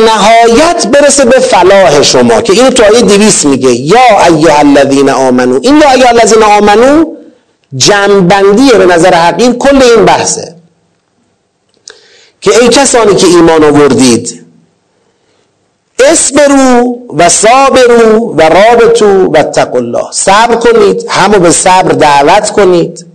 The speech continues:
با همدیگه مرابطه داشته باشید و تقوای الهی را رعایت بکنید، باشد که به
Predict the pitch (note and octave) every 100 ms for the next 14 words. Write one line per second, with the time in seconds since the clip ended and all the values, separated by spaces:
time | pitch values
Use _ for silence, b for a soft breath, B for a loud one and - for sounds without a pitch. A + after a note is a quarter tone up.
0 | _ - B B B B B F3 F3 F#3+
1 | F3+ A3 A#3 G3 F3+ F3 F3 A#3+ A#3+ A3+
2 | A#3 A3 G#3 - F#3+ F3+ D#3+ D3+ E3 D#3
3 | D3+ D#3 F3 G#3+ G#3+ G#3+ D#3 D3 D3 D#3
4 | F#3 D3 C#3+ C#3 C#3+ A3 B3+ B3+ A3+ G#3+
5 | G3+ F3 A2 C3 G3 B3 A#3+ A#3+ A#3 A#3
6 | B3 C#4+ C4 C#4+